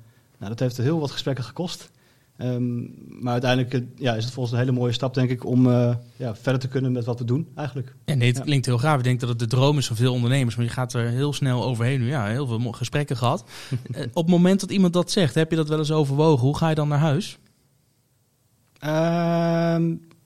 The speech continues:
Speaker 1: ja, je, je moet het ook niet te serieus nemen op dat moment, toch?
Speaker 2: Jij dacht, "Dit is een
Speaker 1: Ja.
Speaker 2: geintje, ik ga, die ga, zij gaan niet
Speaker 1: Nee,
Speaker 2: een deel van
Speaker 1: nee.
Speaker 2: mijn bedrijf kopen."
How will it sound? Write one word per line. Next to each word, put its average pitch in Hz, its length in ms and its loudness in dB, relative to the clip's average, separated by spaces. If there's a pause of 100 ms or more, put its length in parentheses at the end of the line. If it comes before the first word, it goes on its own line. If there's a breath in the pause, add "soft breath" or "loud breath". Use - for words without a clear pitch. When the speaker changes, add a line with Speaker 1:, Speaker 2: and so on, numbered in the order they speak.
(140)
Speaker 1:
ja, 113 420 -4 (200)
je, 127 240 -6
je 131 80 -6
moet 135 160 0
het 131 100 -8
ook 120 60 -2
niet 120 120 -2
te - 80 -4
serieus 123 420 0
nemen 113 160 -2
op 104 100 -8
dat 110 140 -8
moment, 104 240 -4
toch? 156 240 -10
Speaker 2:
Jij 143 100 4
dacht, 135 180 4
"Dit 110 100 0
is 101 60 -2
een 98 100 -4
Speaker 1:
Ja. 104 40 6
Speaker 2:
geintje, 101 200 2
ik 101 80 0
ga, - 140 0
die 110 140 2
ga, - 160 2
zij 104 120 2
gaan 101 200 2
niet 104 120 4
Speaker 1:
Nee, 104 100 -2
Speaker 2:
een 110 80 6
deel 113 160 4
van - 20 4
Speaker 1:
nee. 117 80 2
Speaker 2:
mijn 110 140 6
bedrijf 113 260 6
kopen." 95 400 -2